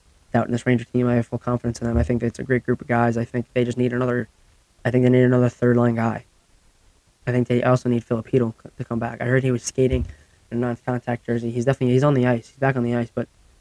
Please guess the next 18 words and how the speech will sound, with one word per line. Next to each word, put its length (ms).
they 80
need 200
Chytil 280
to 80
come 160
back 260
and 160
make 160
an 60
impact 220
on 60
this 120
team. 220
No, 100
he's 180
not 280
a 40
top 280